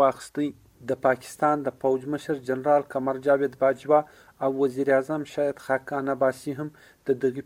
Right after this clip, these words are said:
پیښې غندنه وکړله. په تیرو څلورو میاشتو کې دا دریم د پولیسو عالي رتبه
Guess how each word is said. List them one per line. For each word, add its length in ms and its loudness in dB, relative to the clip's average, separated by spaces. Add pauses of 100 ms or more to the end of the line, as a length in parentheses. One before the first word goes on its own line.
پیښې 260 -6 (140)
غندنه 420 0
وکړله. 460 2 (600)
په 60 0 (120)
تیرو 240 0 (100)
څلورو 360 -2 (100)
میاشتو 360 -6
کې 100 -8 (420)
دا 80 6 (160)
دریم 280 0 (140)
د 140 -2
پولیسو 340 -10 (120)
عالي 220 -6
رتبه 300 0